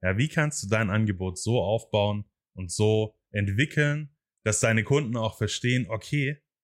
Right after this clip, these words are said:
what's in it for me? Was hab ich überhaupt von deinem Angebot? Und sie deswegen dann auf dich zukommen und von dir kaufen, anstatt zur Konkurrenz zu gehen, die dann halt die tollsten und besten mit der langjährigsten Erfahrung sind.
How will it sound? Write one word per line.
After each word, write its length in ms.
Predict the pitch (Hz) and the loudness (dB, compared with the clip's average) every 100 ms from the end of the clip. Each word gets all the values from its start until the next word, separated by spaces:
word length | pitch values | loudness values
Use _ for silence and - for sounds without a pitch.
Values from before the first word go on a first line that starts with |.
| _ _ _ | _ _ _
what's 320 | 107 151 - 135 | -4 -2 0 0
in 180 | 165 | 2
it 140 | 170 - | 2 2
for 180 | 131 117 | 2 4
me? 380 | 139 147 160 _ _ | 2 0 -4 _ _
Was 200 | 120 131 | -2 0
hab 200 | 139 117 | 0 0
ich 140 | 170 - | -4 -2
überhaupt 400 | 110 98 101 - | 0 2 0 0
von 160 | 104 | 0
deinem 240 | 104 117 123 | 2 0 0
Angebot? 640 | 117 143 98 92 113 - _ _ _ _ _ _ | -2 -2 -4 -6 -6 -10 _ _ _ _ _ _
Und 680 | 107 110 110 107 107 104 - _ _ _ _ _ - | 0 4 6 4 2 -2 -8 _ _ _ _ _ -4
sie 200 | 101 110 | 0 4
deswegen 440 | 151 - 139 135 | 4 4 4 4
dann 140 | 127 | 2
auf 180 | 120 113 | 2 2
dich 200 | 147 143 | 0 -2
zukommen 600 | - 131 - 123 131 127 | -6 -4 0 2 0 -2
und 180 | 110 104 | -4 -4
von 180 | - 101 | 0 0
dir 140 | 120 | 0
kaufen, 640 | - 113 107 - 113 117 _ _ _ - | 0 0 0 -2 -6 -6 _ _ _ -6
anstatt 520 | 101 - 120 120 _ | -4 0 -2 -2 _
zur 180 | - 117 | -4 -2
Konkurrenz 600 | 120 117 101 104 110 - | 0 0 2 0 0 -2
zu 100 | 98 | -4
gehen, 380 | 90 92 98 - _ _ _ | -2 -2 -2 -10 _ _ _
die 120 | 107 117 | 2 4
dann 200 | 110 101 | 4 4
halt 400 | 101 98 - _ _ _ _ _ - | 2 2 -2 _ _ _ _ _ -8
die 80 | 107 | 0
tollsten 480 | 113 107 - - 110 | 4 4 2 -2 0
und 180 | 127 | 0
besten 580 | 110 98 - 95 95 95 _ - | 2 0 0 -4 -6 -8 _ -2
mit 140 | 110 | 2
der 80 | 110 | 4
langjährigsten 600 | 104 104 101 98 95 104 | 4 4 4 2 0 2
Erfahrung 440 | 104 117 131 123 | 2 2 2 0
sind. 260 | 87 85 | -4 -10